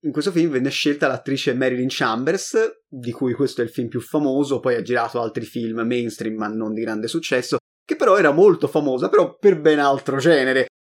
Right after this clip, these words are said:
E infatti era una delle più note porno attrici degli anni settanta. Aveva girato un film che all'epoca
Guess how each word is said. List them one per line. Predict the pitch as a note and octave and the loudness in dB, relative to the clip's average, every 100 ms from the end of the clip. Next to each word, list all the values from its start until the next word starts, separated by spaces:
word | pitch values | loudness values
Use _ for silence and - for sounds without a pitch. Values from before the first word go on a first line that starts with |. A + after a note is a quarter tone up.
| _ | _
E | - | -6
infatti | A3+ F3 F3+ - | -2 0 0 4
era | D3 C#3 | 4 4
una | C3+ | 2
delle | C#3+ | 0
più | A3+ A3+ | 0 -2
note | D#3+ D3 D#3 | 2 2 2
porno | C#3+ C3+ D3 | 0 0 0
attrici | E3 - B2 A#2 C3+ | -2 -4 -6 -4 -2
degli | B2+ B2 A#2+ | -2 0 -2
anni | A#2+ A#2 | -2 -4
settanta. | B2 - B2+ F#2+ G#2+ A#2 | -8 -6 -6 -4 -6 -4
Aveva | B2 B2+ | -2 0
girato | C#3+ B2+ | 0 0
un | B2+ | -4
film | B2+ D#3+ B2+ | -4 -2 -2
che | B2+ | -2
all'epoca | B2+ C3+ B2+ A2+ A#2 A#2 | -2 -2 -2 -2 -4 -4